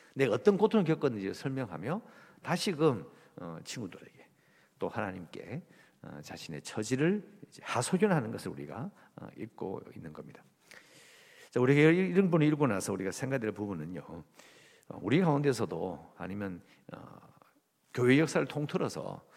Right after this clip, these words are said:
하나님 앞에 신실하게 살고자 했으나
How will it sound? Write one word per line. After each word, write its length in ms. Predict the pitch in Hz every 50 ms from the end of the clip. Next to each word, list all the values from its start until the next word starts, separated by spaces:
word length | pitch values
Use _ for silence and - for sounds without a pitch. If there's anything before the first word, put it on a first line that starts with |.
| - - - - - - _
하나님 280 | - - 180 180 165 139
앞에 500 | 113 - - 104 90 95 123 170 254 269
신실하게 640 | - - - - 262 320 302 - 240 240 226 208 185
살고자 460 | - - - - 113 127 151 151 170
했으나 460 | 123 139 143 - - - - - -